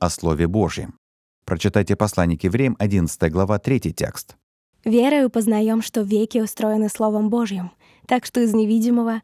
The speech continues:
Speaker 2: произошло видимое».
Speaker 1: Книга Псалтирь, тридцать вторая глава, шестой текст.
Speaker 2: «Словом Господа сотворены небеса, и духом уст его всё воинство их».
Speaker 1: Евангелие от Матфея, одиннадцатая глава,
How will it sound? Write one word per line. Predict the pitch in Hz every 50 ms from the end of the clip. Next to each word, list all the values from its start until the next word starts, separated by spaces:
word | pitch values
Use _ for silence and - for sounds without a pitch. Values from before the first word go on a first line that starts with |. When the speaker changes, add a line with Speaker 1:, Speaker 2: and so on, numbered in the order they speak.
| _ _ _
Speaker 2:
произошло | - 269 294 269 220 220 202 - - 214 208
видимое». | 196 190 202 190 - 196 190 185 185 180 190 202 _ _ _ _ _ _ _ _ _ _ _
Speaker 1:
Книга | - 113 104 87 82
Псалтирь, | 82 - - 98 101 - 165 156 117
тридцать | - 120 113 113 - -
вторая | - 107 92 87 78 76
глава, | 78 85 92 98 123 120 110 - _ _
шестой | _ - - 123 113 - - 151 135 120
текст. | - - 69 - - - - - _ _ _ _ _ _ _ _
Speaker 2:
«Словом | - - - 233 226 220 208 214 214 214 202
Господа | 214 220 233 - - 262 220 240
сотворены | 220 - 240 - 247 262 262 262 285 320
небеса, | 339 330 294 254 262 - - - 214 202 190 190 _ _ _ _ _
и | - 247 233
духом | 196 190 226 233 233 - 220 202 202 202
уст | 220 226 - -
его | 233 220 202 208 208 - _ _ _ -
всё | - - - 294 247
воинство | 196 208 196 208 202 190 - _ -
их». | 214 - - 202 175 160 - - - _ _ _ _ _ _ _ _ -
Speaker 1:
Евангелие | 95 87 82 82 76 73 73 78 80
от | 80 -
Матфея, | 104 104 - - 131 123 113
одиннадцатая | - - 117 113 107 107 90 80 - - - 80
глава, | 76 80 90 95 107 123 127